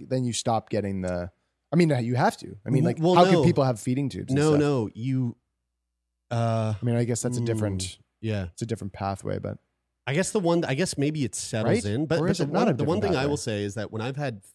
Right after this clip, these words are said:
Speaker 2: tubes go in, it's the movement that makes it r-, cause the reflex. 'Cause, like, once the movement stops, then it's in there. You feel it in there, and it's kinda like, "Oh, this feels weird." But it's like, because it, because although it's pass-, although the tip of it's passing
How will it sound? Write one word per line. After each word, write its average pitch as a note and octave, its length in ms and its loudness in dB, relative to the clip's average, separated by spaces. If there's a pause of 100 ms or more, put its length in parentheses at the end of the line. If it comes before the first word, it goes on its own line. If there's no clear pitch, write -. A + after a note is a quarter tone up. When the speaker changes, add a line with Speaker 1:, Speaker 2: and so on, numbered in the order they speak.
(100)
Speaker 2:
tubes A2 320 -8
go G2 200 -6
in, F2 260 -10 (880)
it's C3+ 220 -8
the C#3 120 -4
movement A#2 880 -4 (100)
that G#2 180 -10
makes G#2+ 340 -8
it F#2 140 -10 (440)
r-, G2 140 -14 (240)
cause G2+ 220 -4
the F#2 80 -8
reflex. F2+ 500 -10
'Cause, B2+ 200 -4
like, A#2 240 -4 (220)
once E3 220 -2
the D3+ 60 0
movement C3 440 2
stops, - 360 -8
then C3 100 -2
it's B2 120 -6
in B2+ 80 -2
there. G2 80 -2
You G2+ 140 -6
feel B3+ 300 0
it D3 80 2
in G#2+ 100 2
there, G#2 120 -2
and A2+ 60 -2
it's G#2 80 -6
kinda A2+ 160 -6
like, F#2+ 200 -8
"Oh, A2 160 -6
this - 180 -14
feels G#2+ 240 -6
weird." G#2+ 240 -2 (320)
But C3 80 -2
it's C3+ 140 -4
like, A#2+ 200 -4 (800)
because C#3 260 -2
it, C#3+ 160 -4
because B2 440 -4
although D#3 400 2
it's C#3+ 160 -4
pass-, C#3 480 -6
although C#3+ 160 -2
the A2+ 100 -8
tip - 220 -6
of G3 100 -6
it's G#2+ 160 -6
passing A2 600 -8